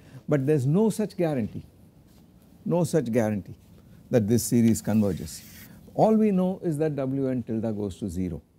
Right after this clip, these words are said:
as n tends to infinity. So the sequence decreases, but if it goes, like, for instance, one over n, then this is going to di-, diverge logarithmically.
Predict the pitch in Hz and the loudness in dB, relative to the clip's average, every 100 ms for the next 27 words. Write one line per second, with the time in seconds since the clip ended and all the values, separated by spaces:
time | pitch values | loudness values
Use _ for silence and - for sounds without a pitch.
0 | _ _ _ - 104 98 98 98 87 - | _ _ _ -10 -6 -4 -4 -4 -6 -6
1 | 95 82 85 85 156 220 - - - - | -8 -8 -8 -6 -6 -8 -12 -20 -20 -4
2 | - 147 127 - 233 - 160 98 104 151 | 2 4 4 4 2 4 2 4 4 4
3 | - 117 87 98 160 - - - - - | 4 0 2 -2 -4 -8 -16 -20 -20 -20
4 | - _ - 160 165 147 190 175 190 165 | -20 _ 0 2 2 2 0 2 0 0
5 | 170 170 160 180 160 160 185 180 208 175 | -2 -2 -2 -2 -2 0 0 0 0 -2
6 | 165 - - - _ _ _ - 156 156 | -4 -12 -20 -20 _ _ _ -6 -2 -2
7 | 143 143 151 151 123 131 135 120 131 139 | -2 -2 -2 0 0 0 -2 0 2 2
8 | 135 101 101 101 98 104 85 87 | 2 0 -2 -2 -2 -4 -6 -8